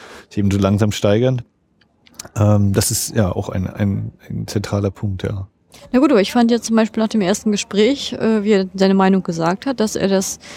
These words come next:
Speaker 2: äh, auch wenn es höflich formuliert war, nach dem Motto, "Was soll denn da noch kommen?", fand ich ja schon, dass er was gesagt hat. Ne? Alle anderen waren ja sozusagen verschüchtert und er war
Speaker 1: Mhm.
Speaker 2: nichts mehr und er, er hat ja was gesagt. Ne? Also er hat sich getraut, den Mund aufzumachen. Und es war ja auch,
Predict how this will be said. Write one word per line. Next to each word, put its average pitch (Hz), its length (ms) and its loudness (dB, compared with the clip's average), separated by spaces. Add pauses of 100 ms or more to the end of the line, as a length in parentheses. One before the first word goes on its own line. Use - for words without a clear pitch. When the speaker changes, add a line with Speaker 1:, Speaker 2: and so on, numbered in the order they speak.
(440)
Speaker 2:
äh, 190 340 4
auch - 180 0
wenn 220 80 6
es 190 140 0
höflich 220 260 0
formuliert 208 460 2
war, 208 160 2
nach 202 100 2
dem 202 120 -4
Motto, 196 160 0
"Was 190 120 2
soll 190 100 2
denn 196 120 4
da 185 60 4
noch 180 220 -2
kommen?", 214 260 0 (680)
fand 208 160 2
ich 185 60 2
ja 196 60 2
schon, 202 160 0
dass 202 140 4
er - 120 4
was 208 200 -2
gesagt 196 420 0
hat. - 300 0 (140)
Ne? 202 220 0
Alle 190 180 2
anderen 220 360 4
waren 226 100 4
ja 220 100 6
sozusagen 202 320 0
verschüchtert 220 480 -2
und 214 60 4
er 190 120 2
war 123 80 4
Speaker 1:
Mhm. 110 60 0
Speaker 2:
nichts 190 220 0
mehr 247 140 4
und 226 100 4
er, 208 120 0
er - 80 2
hat 254 120 2
ja 247 120 4
was 175 180 -2
gesagt. 165 540 -2 (140)
Ne? 214 340 2
Also 180 160 4
er 196 60 4
hat 226 120 2
sich 240 140 -2
getraut, 190 360 0
den 190 100 2
Mund 190 140 2
aufzumachen. 175 680 -8 (580)
Und 185 120 0
es 180 100 0
war 196 80 4
ja 190 160 6
auch, 151 240 -2